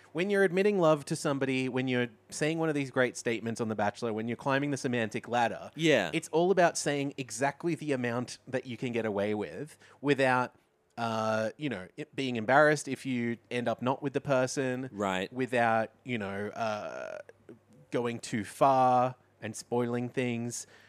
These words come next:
Speaker 1: And so what your mind does, even on a subconscious level, is
Speaker 2: Right.
Speaker 1: it, is it sort of slightly twists the phrase a little bit. And this is why it
Speaker 2: Right.
Speaker 1: always comes up in a slightly different way.
Speaker 2: Which is why you just wanna hear, "I'm falling in love with you."
Speaker 1: Exactly. And that's how you know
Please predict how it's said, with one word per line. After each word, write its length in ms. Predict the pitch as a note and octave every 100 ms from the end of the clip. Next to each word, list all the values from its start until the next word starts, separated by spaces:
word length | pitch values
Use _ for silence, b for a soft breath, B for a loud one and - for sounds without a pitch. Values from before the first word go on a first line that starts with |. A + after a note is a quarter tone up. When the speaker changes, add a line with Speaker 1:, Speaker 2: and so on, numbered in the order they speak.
| B
Speaker 1:
And 140 | C#3 C3
so 320 | D#3+ D3+ D3+
what 220 | D3 E3
your 120 | E3 D3+
mind 380 | D3 F3 G#3+
does, 220 | C#3+ B2 A#2+
even 160 | C3 C3
on 80 |
a 40 | B2
subconscious 720 | - A#2 - F#3+ A3+ E3+ -
level, 340 | G#2+ F#2+ G#2+
is 120 | B2+ C3
Speaker 2:
Right. 280 | C3+ A2+
Speaker 1:
it, 100 | F#2 -
is 160 | C3 B2+
it 260 | C3 -
sort 160 | - C#3
of 140 | C3 -
slightly 580 | - - D3+ D3+ E3+
twists 560 | F3+ - C4 - - -
the 120 | -
phrase 460 | A#3 G#3+ A3+ A#3+ G3
a 40 |
little 220 | F3 F3 D3
bit. 240 | B2+ G2
And 100 | B2
this 120 | E3
is 100 | F3+
why 200 | E3 D3+
it 40 | A3
Speaker 2:
Right. 80 |
Speaker 1:
always 240 | G3 F3 E3
comes 260 | F#3+ E3+
up 160 | D3+ D3+
in 60 | C#3
a 60 |
slightly 420 | - C#3+ C#3 D3
different 320 | C#3+ C3+ A#2+ -
way. 400 | F#3 A#2 F#2+ A#2+
Speaker 2:
Which 300 | D#3 F#3+ G3
is 140 | E3+
why 180 | E3+ F3+
you 140 | G3
just 240 | F#3 F#3+ -
wanna 160 | F3+
hear, 220 | D3+ B2 G#2+
"I'm 220 | G2 G#2+
falling 340 | - A2+ G2+ F#2+
in 140 | F2
love 180 | D#2 -
with 180 | D2 -
you." 200 | - -
Speaker 1:
Exactly. 400 | D3+ F#3+ - G#2
And 80 | C#3
that's 140 | A3
how 120 | B3+
you 140 | A#3 G3
know 380 | F3 D#3 C#3+